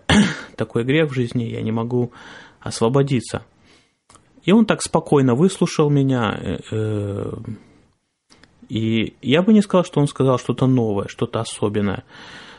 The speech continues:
Но он говорит: "Давайте сейчас помолимся с тобой об этом,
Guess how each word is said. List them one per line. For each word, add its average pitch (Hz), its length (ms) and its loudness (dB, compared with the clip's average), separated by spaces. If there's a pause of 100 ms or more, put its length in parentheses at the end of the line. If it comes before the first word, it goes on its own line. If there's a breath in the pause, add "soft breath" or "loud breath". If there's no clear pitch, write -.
(140)
Но 131 200 2
он 165 220 2
говорит: 123 340 -6
"Давайте 165 320 0
сейчас - 220 -6
помолимся 113 540 -4
с - 60 -14
тобой - 280 -6
об 165 140 -2
этом, 131 320 -2